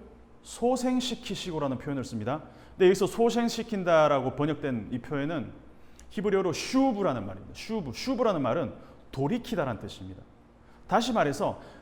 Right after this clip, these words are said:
내 영혼이 다시 살아나는 유일한 방법은 뭐냐?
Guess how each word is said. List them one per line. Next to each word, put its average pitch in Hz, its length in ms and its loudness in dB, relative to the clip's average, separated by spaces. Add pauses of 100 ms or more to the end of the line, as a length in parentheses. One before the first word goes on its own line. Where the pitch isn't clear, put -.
내 190 400 6
영혼이 233 640 4
다시 226 340 0
살아나는 180 520 2
유일한 214 260 4
방법은 143 380 -2
뭐냐? 107 400 -4